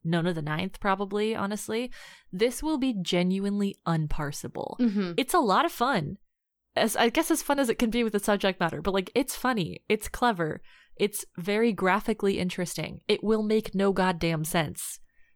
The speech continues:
Speaker 1: If you're fine with that, by all means. Uh, but that's gonna be, I think, our discussion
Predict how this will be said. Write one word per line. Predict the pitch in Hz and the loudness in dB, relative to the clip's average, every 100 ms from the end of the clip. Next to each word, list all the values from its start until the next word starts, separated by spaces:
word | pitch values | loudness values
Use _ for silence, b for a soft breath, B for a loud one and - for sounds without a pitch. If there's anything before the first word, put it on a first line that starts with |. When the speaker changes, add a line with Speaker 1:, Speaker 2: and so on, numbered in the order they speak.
| - | -2
Speaker 1:
If | 240 | 2
you're | 359 | 2
fine | - 226 330 | 2 0 2
with | 202 - | 2 2
that, | 160 160 - | 2 0 -4
by | 170 | -2
all | 180 190 | 0 0
means. | 175 160 165 - b b b | -2 -4 -6 -12 b b b
Uh, | 180 165 151 | 0 0 0
but | 190 | 0
that's | 214 208 | 0 0
gonna | 214 196 | 0 0
be, | 185 180 | 0 0
I | 180 | 0
think, | 196 - | -2 -2
our | 175 | -2
discussion | 180 180 - 226 - 180 160 165 | -2 -4 -2 -2 0 0 -2 -6